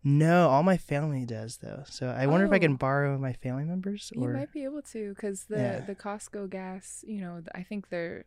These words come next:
Speaker 2: it's not like you're entering and someone's checking your I D against your membership.
Speaker 1: Right.
Speaker 2: So, um, you, you might be able to use that.
Speaker 1: Is there a Costco in Seattle, though?
Speaker 2: I don't know. I only know Renton life. That's, that's
Speaker 1: Yeah.
Speaker 2: what I'm living.
Speaker 1: Wait, so, so
Speaker 2: <laughs>
Speaker 1: you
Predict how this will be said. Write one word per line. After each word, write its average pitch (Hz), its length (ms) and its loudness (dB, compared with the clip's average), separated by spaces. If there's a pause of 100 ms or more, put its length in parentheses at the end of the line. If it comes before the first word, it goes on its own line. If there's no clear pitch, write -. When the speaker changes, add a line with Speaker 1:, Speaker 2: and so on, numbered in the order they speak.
(120)
Speaker 2:
it's 190 120 -10
not 220 120 -4
like 185 160 -6
you're 165 180 -8
entering 170 380 -8
and 170 100 -14
someone's 175 320 -12
checking 170 460 -12
your 180 100 -14
I 190 160 -8
D - 300 -10
against 190 300 -12
your 180 100 -12
membership. 175 580 -12
Speaker 1:
Right. 120 540 -2
Speaker 2:
So, 165 360 -8 (200)
um, 185 160 -10
you, 208 180 -14
you 185 140 -10
might 190 180 -12
be 185 60 -12
able - 100 -16
to - 80 -16
use - 200 -14
that. - 280 -18 (140)
Speaker 1:
Is 147 100 -4
there 185 140 0
a - 200 -8
Costco 151 400 -6
in 156 80 -2
Seattle, 156 540 -12
though? 214 160 -10 (360)
Speaker 2:
I 240 300 -14
don't 220 300 -10
know. 196 360 -10
I 196 100 -6
only 226 200 -2
know 185 380 -6
Renton 196 320 -8
life. 175 420 -10
That's, - 320 -14
that's 180 100 -4
Speaker 1:
Yeah. 127 300 2
Speaker 2:
what - 40 -4
I'm 180 60 -6
living. 170 280 -10 (420)
Speaker 1:
Wait, 190 160 10
so, - 140 8
so - 120 6
Speaker 2:
<laughs> 190 160 8
Speaker 1:
you 208 280 4